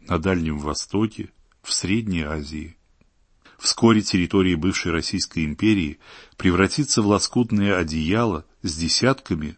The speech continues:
самопровозглашенных региональных правительств. Россия перестанет на время существовать как единое государство. Крайне болезненным был национальный вопрос, в первую очередь, в каких границах определять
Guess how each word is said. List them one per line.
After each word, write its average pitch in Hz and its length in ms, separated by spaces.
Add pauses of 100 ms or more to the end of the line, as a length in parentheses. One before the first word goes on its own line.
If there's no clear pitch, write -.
(240)
самопровозглашенных 92 1500 (360)
региональных 82 720
правительств. 80 800 (540)
Россия 135 500
перестанет 117 640
на 90 100
время 87 300
существовать 87 920 (160)
как - 260
единое 82 480
государство. 80 760 (1040)
Крайне 90 360
болезненным 90 720
был 90 220
национальный 90 640
вопрос, 95 640
в - 140
первую 90 360
очередь, 80 520 (220)
в - 100
каких 127 400
границах 120 720
определять 82 720